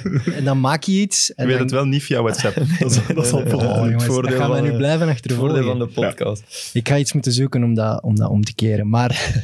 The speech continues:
Speaker 2: <laughs> als je, als hij dan in, in, tegen de middag komt kijken van, oké, hoe gaan we het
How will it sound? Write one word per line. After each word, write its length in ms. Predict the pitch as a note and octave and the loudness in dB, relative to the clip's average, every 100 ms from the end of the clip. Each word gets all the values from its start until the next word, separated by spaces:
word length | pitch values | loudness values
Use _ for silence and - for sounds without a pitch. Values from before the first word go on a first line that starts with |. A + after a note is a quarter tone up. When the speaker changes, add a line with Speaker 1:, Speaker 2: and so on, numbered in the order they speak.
| - | -6
Speaker 2:
<laughs> 280 | - - - | -12 -16 -4
als 280 | B2+ B2+ | -2 0
je, 220 | C#3+ B2 - | 0 -2 -2
als 160 | C3+ | 0
hij 100 | C3 | 0
dan 160 | B2+ C#3 | 2 2
in, 260 | C3+ B2+ B2+ | 0 -2 -2
in, 300 | C3 B2+ - | -2 -2 -2
tegen 180 | C3+ A#2 | 0 2
de 60 | A#2+ | 2
middag 280 | C#3+ D3+ | 2 0
komt 220 | - A#2 A2+ | 0 -2 0
kijken 340 | B2+ C#3 C3 | 0 0 0
van, 180 | A#2+ A#2 | 0 0
oké, 520 | A2+ C3 A#2+ A2+ - | 0 0 2 0 -2
hoe 320 | - - C3+ | -4 -2 0
gaan 180 | A#2+ A#2 | 2 2
we 60 | A2+ | 0
het 180 | - | -2